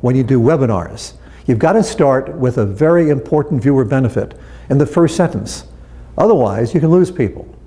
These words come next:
They say, "Who cares? It doesn't affect me." So in talking about your products and services, don't bury the lead, as they used to say in television news.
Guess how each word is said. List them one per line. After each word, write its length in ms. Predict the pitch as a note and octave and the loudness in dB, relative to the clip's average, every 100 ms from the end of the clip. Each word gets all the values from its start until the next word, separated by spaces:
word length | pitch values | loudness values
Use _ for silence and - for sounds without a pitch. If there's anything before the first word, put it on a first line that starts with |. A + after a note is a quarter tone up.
| - - - | -20 -18 -4
They 100 | A#2 | -2
say, 200 | - B2 | 0 0
"Who 120 | C#3+ | 0
cares? 500 | - E3+ G2+ F#2 - - - - | 0 0 0 -4 -12 -18 -14 -2
It 40 | |
doesn't 240 | C3+ C3 B2+ | 0 2 0
affect 340 | A#2 A#2 G#2+ | 0 -2 0
me." 240 | G2 - - - - - - - - | -4 -4 -12 -20 -20 -20 -18 -18 -6
So 180 | - D3 | 0 2
in 80 | C#3 | 2
talking 400 | - G3+ - G3+ | 0 0 2 0
about 300 | D#3 D#3+ D#3 | 2 2 0
your 120 | B2+ | -2
products 580 | - D#3 D#3 D3+ D#3 - | -2 0 0 0 -4 -6
and 160 | C#3+ B2 | -6 0
services, 760 | D#3 B2 A2 G2 A2+ A2 - - - - - - | 0 0 -2 -4 -6 -12 -16 -18 -20 -20 -20 -4
don't 300 | D3 G3 - | 0 0 0
bury 260 | D3 F3+ F3 | 0 2 4
the 100 | D#3+ | 4
lead, 400 | D#3 G#3 G2+ A2 | 2 2 0 -4
as 140 | A2+ | -2
they 100 | B2 | 0
used 220 | A#2 C3 | 0 0
to 80 | C#3 | -4
say 240 | - B2+ A#2+ | -2 0 0
in 100 | G#2+ | 0
television 520 | C#3+ C3 B2+ C#3 A#2+ | 0 2 0 0 0
news. 420 | C3+ G2+ F2 - | 0 0 -4 -12